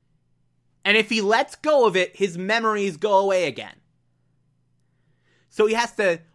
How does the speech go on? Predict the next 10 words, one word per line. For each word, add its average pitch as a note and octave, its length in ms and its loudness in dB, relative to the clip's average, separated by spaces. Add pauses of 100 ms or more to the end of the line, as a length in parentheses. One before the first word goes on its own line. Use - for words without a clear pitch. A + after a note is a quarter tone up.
hold D#4+ 560 0
on C4+ 400 -2
to B3+ 220 -2
this C4+ 220 -8
Death B3 300 -6
Note A2 460 -14 (2250)
and A3 260 2
write G#3+ 220 2
a G#3+ 60 0
name. F3+ 440 -6